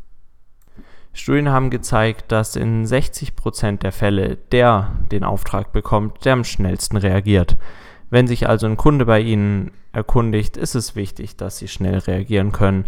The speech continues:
was, wozu Sie natürlich nicht in der Lage sind, wenn Sie noch mit anderen unwichtigen Aufgaben beschäftigt sind.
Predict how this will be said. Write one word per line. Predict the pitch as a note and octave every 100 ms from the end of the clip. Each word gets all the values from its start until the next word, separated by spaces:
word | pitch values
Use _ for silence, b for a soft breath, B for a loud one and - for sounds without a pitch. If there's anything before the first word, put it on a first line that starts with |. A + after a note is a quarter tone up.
| B B B -
was, | A#2+ B2 - - -
wozu | A#2 - C3+
Sie | B2
natürlich | A2 A2 A2 C3+
nicht | C#3 -
in | G2
der | F#2
Lage | F2+ F#2+ G2+
sind, | G2+ G2 G2+
wenn | A#2
Sie | A2+
noch | G2 -
mit | G2 - -
anderen | A#2 F#2+ F#2
unwichtigen | - A#2+ G#2 G2+ G#2 G2
Aufgaben | - F2+ - - F2+ F#2
beschäftigt | - - F2+ - F#2 -
sind. | F2+ F2+ -